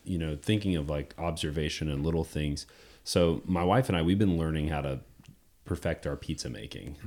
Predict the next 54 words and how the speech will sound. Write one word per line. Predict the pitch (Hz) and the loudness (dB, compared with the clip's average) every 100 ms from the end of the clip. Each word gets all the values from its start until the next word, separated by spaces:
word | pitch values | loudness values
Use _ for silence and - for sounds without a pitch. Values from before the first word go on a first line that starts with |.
| - | -8
<laughs> | 92 - - - - - | -6 -2 -2 -4 -10 -4
And | 90 | 0
it's | 87 - | 0 -2
been, | - 85 78 80 - - - - | -2 0 -2 -4 -14 -20 -20 -4
um, | 80 78 71 65 | 0 2 0 -2
it's | 87 | 0
been | - 139 | 4 6
really | 117 87 | 6 4
fun. | - 95 82 | 2 2 2
And, | 78 76 - | 2 -2 -4
and | 85 82 | -4 0
one | 87 101 | 2 2
of | 92 | 2
the | |
things | 85 80 | 0 -2
that | 73 - | -2 -4
she | - 85 | 0 0
had | 76 - - - | 0 -4 -14 -14
read | - 87 107 92 76 | -4 0 0 0 0
when | 78 76 | -2 -2
she | - | -2
was | 78 76 | -2 -2
learning, | 82 78 78 | -2 0 -2
she's | - 82 | -2 -2
been | 80 78 | -2 -2
working | 78 78 | -2 -4
on | 73 | -4
different | 73 78 - - | -4 -6 -8 -6
dough | 71 | -6
recipes | 71 69 - 78 73 69 67 | -4 -6 -6 -4 -4 -6 -8
and | 65 50 | -10 -8
that, | 73 - | -10 -6
that | 107 120 | -2 -2
type | 78 | -2
of | 71 | -4
thing, | 73 | -4
was | 71 67 - - - | -4 -6 -12 -20 -14
she | - 101 | -2 2
really | 98 85 | 4 4
liked | 76 | 2
the | |
way | 78 | 0
that | 78 65 | 0 -2
one | 82 90 | -2 0
author | 90 80 78 | 0 0 -4
put | 73 80 | -2 -2
it, | 76 71 | -2 -2
that | 69 65 - 73 | -6 -8 -10 -14
y-, | - _ _ _ _ - | -14 _ _ _ _ -10
temperature | - 107 104 - 69 67 - | -2 0 0 -4 -4 -4 -4
and | 78 73 | -6 -6
time | - 85 78 | -4 -2 -2
are | 67 71 | -4 -6
ingredients, | 71 73 62 50 - - | -6 -6 -6 -8 -10 -14